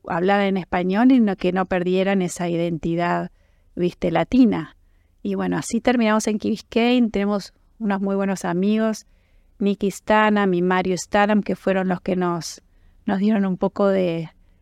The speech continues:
de máquina para que nos mudáramos acá, y bueno, y felices porque es divino.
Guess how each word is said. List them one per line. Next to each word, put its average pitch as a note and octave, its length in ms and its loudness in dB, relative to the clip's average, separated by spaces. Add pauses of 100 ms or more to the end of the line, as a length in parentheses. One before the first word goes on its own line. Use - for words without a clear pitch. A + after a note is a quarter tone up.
(140)
de G3 160 0
máquina G3 540 2
para F3+ 140 0
que F3 100 0
nos F#3 120 -4
mudáramos F#3 560 -2
acá, G#3 500 2
y G#3+ 120 0
bueno, E3 260 -2
y E3+ 60 -2
felices F#3 580 -2
porque E3 340 -2
es - 320 -12
divino. D#3+ 480 -2